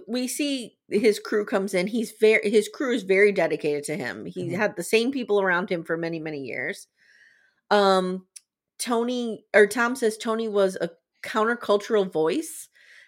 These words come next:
Speaker 1: Every country we went to was still dealing with the fallout of something America had done.
Speaker 2: Mm-hmm.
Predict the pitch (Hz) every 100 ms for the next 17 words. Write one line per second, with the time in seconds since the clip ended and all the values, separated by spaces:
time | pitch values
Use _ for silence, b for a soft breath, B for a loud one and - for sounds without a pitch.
0 | B 214 233 277 - 269 262 294 254 220
1 | 208 208 202 - 190 175 170 - 196 202
2 | 196 208 190 180 180 180 175 180 185 185
3 | 170 165 - 180 190 175 165 156 147 143
4 | 156 170 156 - 110 85 170 _ _ _
5 | _ 160 156 180 165